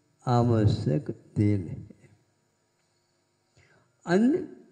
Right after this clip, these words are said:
एकदम पचता नहीं, धीरे धीरे पचता है, फिर इसके उपरांत उसके माध्यम से रक्त आदि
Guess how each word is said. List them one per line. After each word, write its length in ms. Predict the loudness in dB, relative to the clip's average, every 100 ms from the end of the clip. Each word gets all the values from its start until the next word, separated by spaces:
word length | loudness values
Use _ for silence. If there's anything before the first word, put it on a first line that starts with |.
| _ -8
एकदम 640 | -2 -2 0 0 0 -2 -4
पचता 580 | -8 -8 -10 -8 -2 -2
नहीं, 240 | -2 -8 -14 -20 _ _ _ _ _ _ _ _ _ _ _ _ -16
धीरे 520 | -8 -4 -2 -4 -4
धीरे 400 | 0 2 2 0 -2
पचता 520 | -6 -8 -10 -10 -4
है, 220 | -2 -2 -4 -8 -20 _ _ _ _ _ _ _ _ 0
फिर 200 | 0 0
इसके 300 | -8 -10 -8
उपरांत 560 | -6 -6 -4 -4 -6 -8
उसके 440 | -4 -4 -4 -4 -2
माध्यम 600 | -2 -6 -8 2 2 2
से 220 | 2 4 4 0 -8 -20 _ _ _ -12
रक्त 500 | 0 0 0 -4 -4
आदि 300 | -2 2